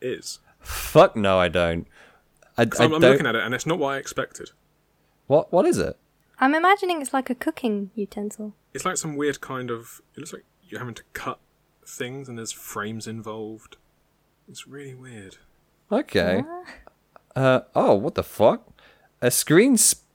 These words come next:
Speaker 2: a screen roller, or a spleen roller, is a small handheld tool used to press screen mesh into the edges of a window frame that is f-, uh, fluted on the inner edge, or to pr-
Speaker 3: Wait, did you, did you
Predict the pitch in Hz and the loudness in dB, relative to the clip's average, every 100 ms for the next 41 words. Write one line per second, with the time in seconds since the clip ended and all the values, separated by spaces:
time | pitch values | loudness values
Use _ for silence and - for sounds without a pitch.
0 | - 135 - 240 302 135 101 95 104 139 | 0 4 4 6 6 8 8 8 4 2
1 | _ - 110 98 - - 120 185 120 92 | _ 4 6 6 2 2 4 4 6 4
2 | 90 95 101 98 - 147 190 - 170 165 | 4 2 2 0 2 6 4 4 0 4
3 | 135 131 - 113 98 98 - - - 123 | 4 2 0 2 2 0 -10 -20 -4 2
4 | 143 107 - - 160 - - 135 185 110 | 2 0 0 4 4 4 2 4 6 4
5 | 92 104 - 127 143 - 123 - 127 139 | 0 -4 -2 2 2 4 4 4 4 4
6 | 139 117 113 107 143 143 95 95 90 92 | 2 4 4 6 4 6 4 4 0 0
7 | 101 - - - 107 104 101 - - - | -2 -10 -20 0 4 6 4 -2 -8 0
8 | 120 104 - _ _ - - 123 196 - | 4 4 4 _ _ -18 -2 4 4 4
9 | 98 101 - _ 110 113 131 135 - 104 | -2 -2 -6 _ 2 4 2 0 0 0
10 | 127 - 196 110 80 - _ _ - 113 | 0 0 0 0 -4 -10 _ _ 0 0
11 | 110 101 - 294 233 - 247 339 359 359 | 0 -6 -8 -4 -4 -4 -4 2 4 4
12 | _ _ - 311 - 359 370 | _ _ -4 -2 4 4 4